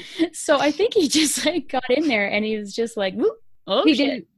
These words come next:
Speaker 2: he didn't account for his nuts, and so he just got stuck, or?
Speaker 1: Yeah. <laughs> And they said that, um, well, since it wasn't wide enough, he definitely wouldn't have been able to remove his clothes once he was in the chimney, but they were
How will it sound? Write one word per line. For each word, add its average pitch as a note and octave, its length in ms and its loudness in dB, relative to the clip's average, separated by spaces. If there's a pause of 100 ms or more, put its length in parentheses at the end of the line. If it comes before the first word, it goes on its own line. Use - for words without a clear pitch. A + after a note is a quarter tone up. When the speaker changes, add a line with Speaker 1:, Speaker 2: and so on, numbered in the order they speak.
(300)
Speaker 2:
he A#3+ 180 0
didn't A#3 240 2
account G#3+ 420 -2
for A#3 160 2
his F#3 160 0
nuts, G3 340 0
and G3+ 220 0
so F3 120 0
he F3+ 140 2
just F#3 200 -2
got D3+ 180 -4
stuck, G#4+ 420 -2
or? G#3 80 0
Speaker 1:
Yeah. F4 280 4 (340)
<laughs> - 160 -10 (1800)
And F4+ 260 2
they F4+ 120 2
said C#4 360 2
that, B3 420 -2
um, A#3 320 0 (260)
well, G3 220 0
since D#4+ 260 2
it F#3+ 80 2
wasn't G3+ 260 0
wide A3 260 0
enough, F3+ 240 -2
he A#3 100 -2
definitely C#4 520 2
wouldn't B3 240 4
have A#3+ 100 0
been A3+ 120 2
able G#3+ 320 0
to A3+ 140 -4
remove G3 480 -2
his G#3 220 -4
clothes G3+ 380 2
once F3+ 280 -2
he G#3 100 -6
was F#3 240 -4
in G3+ 180 -2
the C#4+ 80 2
chimney, G4+ 440 -2
but A#3 180 -2
they A3+ 140 4
were G#3+ 340 2